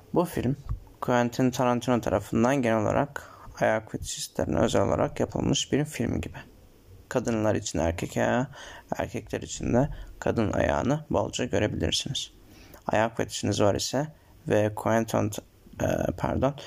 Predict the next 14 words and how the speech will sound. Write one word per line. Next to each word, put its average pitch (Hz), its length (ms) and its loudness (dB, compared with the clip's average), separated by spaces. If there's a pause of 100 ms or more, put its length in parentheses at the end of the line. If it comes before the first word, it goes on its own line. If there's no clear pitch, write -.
(280)
Quentin 120 520 2
Tarantino 113 480 2
filmlerine 107 440 4
karşı 135 580 0 (440)
özel 107 340 0
bir 101 80 2
ilginiz - 440 0
varsa 117 500 2 (420)
bu - 40 -2
filme - 380 -2
özellikle 107 580 2
gitmeniz - 420 -4
gerektiğini - 500 0
düşünüyorum. - 420 -4